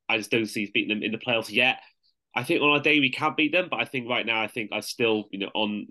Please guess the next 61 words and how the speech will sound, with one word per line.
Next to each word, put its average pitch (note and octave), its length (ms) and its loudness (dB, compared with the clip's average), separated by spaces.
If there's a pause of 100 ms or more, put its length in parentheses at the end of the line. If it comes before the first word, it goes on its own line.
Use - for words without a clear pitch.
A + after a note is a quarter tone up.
right G#2 160 0
now, G#2 180 2
I, G2 220 0
I'd G2+ 140 -2
still G#2 380 0
pick - 280 -4
the G#2+ 80 -2
Ravens, G2 440 0
Bills, F#2+ 460 -4 (520)
more E3 280 2
so E3+ 140 0
the C#3+ 100 4
Ravens, C#3 460 2
Bengals, A#2+ 380 0
and A2 100 -8
Chiefs G#2+ 320 -2
to - 80 -18
beat G2+ 260 -2
us - 120 -18 (300)
if G#2+ 120 -4
you A#2 80 0
came A#2 140 -2
across A2 320 -6
them G2+ 160 -2
in G2 80 -4
the G2 60 -8
divisional G2+ 340 -2
round. G2 240 0
And A2 80 -2
of A#2 80 -4
course, C3 320 2 (580)
hopefully E3+ 340 4
for E3 140 0
our E3 140 4
sake, E3 300 -2
season D3+ 320 -4
goes D3+ 180 4
our D3+ 100 2
way D3+ 280 4
and D3 120 -4
the, A#2 160 -8
the - 140 -16
Chiefs C3 320 -4
and B2+ 80 -6
Bengals B2+ 360 0
play C#3 220 -2
each C3+ 160 -4
other C3+ 160 -2
in C3 60 -6
the B2 80 -8
divisional B2+ 360 0
round, B2+ 280 0
or A#2+ 80 -4
maybe A#2 340 0 (100)
the G2 160 -14
Ravens B2+ 460 0
and B2 80 -8
Chiefs B2+ 280 -6
play B2+ 240 2
each B2 140 0
other. C3 300 0